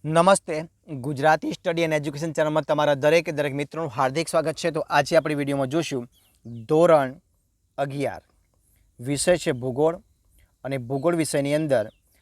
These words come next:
પાઠ નંબર નવમા નંબરનો છે, જેનું નામ છે તાપમાન.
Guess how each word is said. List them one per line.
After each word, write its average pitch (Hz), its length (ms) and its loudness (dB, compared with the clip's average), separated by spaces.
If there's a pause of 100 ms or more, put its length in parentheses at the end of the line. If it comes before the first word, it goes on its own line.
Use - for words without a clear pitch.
(180)
પાઠ 147 240 4
નંબર 165 220 2
નવમા 135 240 0
નંબરનો 113 360 -6
છે, - 160 -20 (960)
જેનું 147 180 -2
નામ 160 220 6
છે 175 160 -4
તાપમાન. 113 580 -6